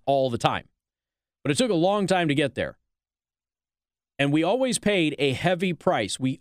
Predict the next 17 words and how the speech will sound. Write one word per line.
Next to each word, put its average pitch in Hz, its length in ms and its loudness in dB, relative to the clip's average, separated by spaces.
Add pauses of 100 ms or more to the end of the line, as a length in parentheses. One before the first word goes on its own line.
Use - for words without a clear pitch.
always 165 580 0
paid 139 360 0
a 123 140 0
heavy 131 260 0
price 101 360 -4
for - 120 -8
that 110 180 -4
downsizing. 101 500 -4 (260)
Always. 143 480 -4 (680)
And 143 260 2
now 160 460 0
this 147 420 -2
looks 131 500 -2
a 104 120 0
lot 101 440 -2 (180)
like 131 400 -4
that. - 380 -4